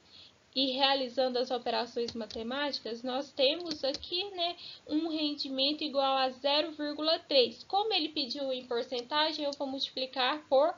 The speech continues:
cem. Isso vai dar trinta por cento, o que corresponde à letra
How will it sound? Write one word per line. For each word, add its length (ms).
cem. 560
Isso 380
vai 240
dar 320
trinta 400
por 220
cento, 480
o 60
que 220
corresponde 920
à 200
letra 720